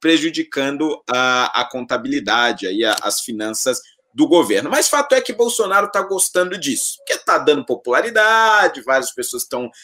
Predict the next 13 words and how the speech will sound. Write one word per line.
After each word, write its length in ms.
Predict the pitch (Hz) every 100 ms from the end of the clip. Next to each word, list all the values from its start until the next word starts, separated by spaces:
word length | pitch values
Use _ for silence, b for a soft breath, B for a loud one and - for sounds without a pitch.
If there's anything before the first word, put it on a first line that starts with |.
| B
recebendo 540 | 123 - 117 101 110
dinheiro 380 | 120 143 160 165
e 40 | 147
associando 760 | 135 139 123 - 123 120 113 - _ _ _ _ -
o 60 | 143
recebimento 760 | 143 - 127 113 107 107 101
ao 80 | 117
presidente, 960 | - 185 226 190 170 185 190 - 226 -
e 240 | 190 151
isso 220 | 143 - 139
vai 200 | 120 127
garantindo, 760 | 135 135 123 - 110 110 123 - B B
ah, 380 | 110 113 113